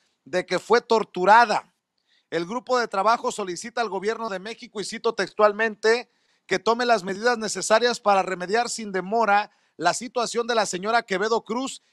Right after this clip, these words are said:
y ponerla en conformidad con las normas internacionales pertinentes,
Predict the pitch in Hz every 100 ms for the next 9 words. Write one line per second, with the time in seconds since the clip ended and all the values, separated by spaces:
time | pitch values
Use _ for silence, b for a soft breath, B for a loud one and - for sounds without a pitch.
0 | _ 165 - 175 185 240 247 240 214 196
1 | 185 175 180 208 233 233 214 180 170 233
2 | 226 208 190 185 175 170 170 202 226 -
3 | 190 170 170 175 233 220 208 208 -